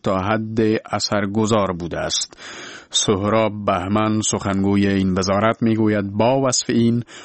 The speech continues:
امیدواری‌های نسبت به رشد اقتصادی افغانستان وجود دارد.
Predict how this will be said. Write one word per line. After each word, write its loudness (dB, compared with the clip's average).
امیدواری‌های 2
نسبت 0
به 2
رشد 0
اقتصادی 2
افغانستان 0
وجود 2
دارد. -6